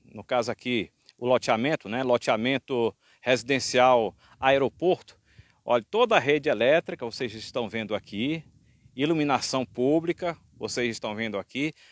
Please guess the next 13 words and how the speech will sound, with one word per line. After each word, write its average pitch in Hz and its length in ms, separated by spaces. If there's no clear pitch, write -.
Aqui, 135 220
posteriormente, 147 720
vai 127 140
ter 147 100
um 135 100
portal, 135 600
como 127 120
se - 120
fosse 131 240
um 127 40
portal 120 680
de 117 120
entrada. 139 600